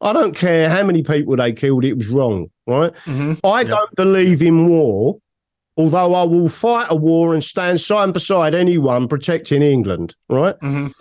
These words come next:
Speaker 1: But I don't believe in, in, in, in, in terrorism and what's actually going on there. So when you look at a proportionate response, I'm just gonna say this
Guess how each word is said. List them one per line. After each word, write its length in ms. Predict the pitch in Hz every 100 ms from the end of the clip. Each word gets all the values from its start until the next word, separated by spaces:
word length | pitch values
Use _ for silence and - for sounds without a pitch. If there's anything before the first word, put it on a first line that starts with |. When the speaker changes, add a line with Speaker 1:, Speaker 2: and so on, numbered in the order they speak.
| _ -
Speaker 1:
But 100 | 196 226
I 40 | 254
don't 200 | 240 196
believe 720 | 196 196 190 175 120 113 -
in, 240 | 175 165 170
in, 280 | 175 160 -
in, 220 | 170 170
in, 380 | 185 170 165 165
in 240 | 165 165 160
terrorism 1000 | - 220 226 202 151 117 113 123 123 151 -
and 200 | 156 180
what's 220 | 185 -
actually 400 | 170 - 156 151
going 320 | 151 156 151
on 220 | 165 160
there. 220 | 127 101 101 - -
So 160 | - 185
when 220 | 202 320
you 160 | 359 262
look 240 | 226 214
at 260 | 196 190 - _ _ -
a 80 | 190
proportionate 760 | 185 165 226 226 - 196 185
response, 520 | 165 - - 170 123
I'm 100 | 175
just 220 | 214 240 214
gonna 180 | 185
say 300 | 160 190 175
this 340 | 143 98 -